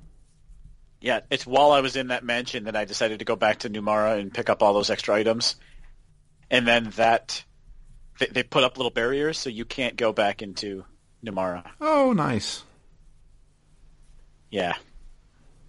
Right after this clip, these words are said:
Speaker 1: Because I had, I had worked it all out because there's an item shop in there that has new weapons, which I'm like, "Okay, I can just buy new weapons. That sounds like a pretty easy upgrade," 'cause I haven't barely spent any money on anything in this game.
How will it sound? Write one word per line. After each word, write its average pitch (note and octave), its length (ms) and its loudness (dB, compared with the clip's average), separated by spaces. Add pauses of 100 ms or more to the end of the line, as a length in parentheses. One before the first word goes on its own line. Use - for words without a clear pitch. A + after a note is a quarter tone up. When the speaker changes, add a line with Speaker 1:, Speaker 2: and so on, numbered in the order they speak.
(360)
Speaker 1:
Because C#3+ 200 4
I D#3 120 10
had, F3 300 6
I C#3 100 2
had D#3 180 0
worked D3+ 240 -2
it C#3+ 80 -6
all B2+ 200 4
out C#3 260 2
because B2 400 -8 (380)
there's C3+ 160 -4
an C3 120 -10
item E3 300 0
shop A2 380 -4
in G#2+ 100 -12
there G2+ 340 -10 (520)
that C3 140 -2
has C#3 680 2 (340)
new D3 200 -6
weapons, C#3 520 -2
which A#2+ 180 -8
I'm A#2+ 100 -6
like, A#2 180 -4
"Okay, C3 340 -2
I A#2 100 0
can C#3 100 -6
just B2 160 -10
buy A#2+ 180 0
new C3+ 120 -6
weapons. A#2 380 -2
That A2+ 220 -6
sounds A2 240 -6
like G2+ 180 -10
a G2 120 -6 (260)
pretty G#2+ 360 -10
easy F#2+ 200 -6
upgrade," G2+ 460 -2
'cause A2 140 -4
I G2 60 2
haven't - 220 -8
barely A#2 240 4
spent A2 280 -2
any G#2 100 -6
money A2 220 -2
on G2+ 100 -4
anything A2+ 320 -4
in F#2 100 -12
this F#2+ 120 -8
game. - 320 -18